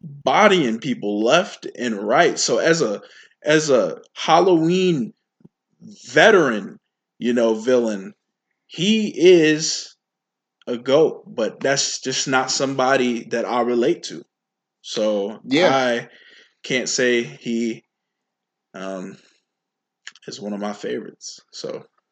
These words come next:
Speaker 1: that's just where I go.
Speaker 2: Okay, so we talked about that. Um, let's get into some, some sports. Let's, let's do that.
Speaker 1: All
Speaker 2: Let's
Speaker 1: right.
Speaker 2: talk about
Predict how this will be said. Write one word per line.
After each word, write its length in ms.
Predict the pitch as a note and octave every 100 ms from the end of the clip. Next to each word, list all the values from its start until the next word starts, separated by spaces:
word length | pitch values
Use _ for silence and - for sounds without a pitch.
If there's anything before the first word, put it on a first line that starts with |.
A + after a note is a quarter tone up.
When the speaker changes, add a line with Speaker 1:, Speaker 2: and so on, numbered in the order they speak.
| -
Speaker 1:
that's 180 | A#2+ -
just 280 | G#2 - -
where 180 | F2+ G2
I 100 | G#2
go. 240 | G#2+ - _ _ _ _ _ _ _
Speaker 2:
Okay, 440 | F#3 F3+ B2+ A#2 - - _
so 460 | - D3 B2+ B2+ C3+ - _ _ _ -
we 80 | D3
talked 300 | F3 E3 C3+
about 320 | B2+ A2+ -
that. 340 | G#2+ A2 - _ C#3+
Um, 460 | C3 C3 B2+ C3 - _ _ _ - - _ _ _ -
let's 140 | -
get 120 | A#3
into 220 | G#3+ F#3+ D#3+
some, 160 | B2 - -
some 280 | - C#3+ B2
sports. 680 | - C#3+ G#2+ E2 - - -
Let's, 300 | C3+ C3+ -
let's 220 | C3+ C3 C3+
do 180 | D3 B2+
that. 440 | B2+ G2+ - - _ - -
Speaker 1:
All 60 | D3
Speaker 2:
Let's 160 | F#3
Speaker 1:
right. 60 | F#3+
Speaker 2:
talk 220 | F#3+ F3+
about 420 | C#3+ C#3 B2+ -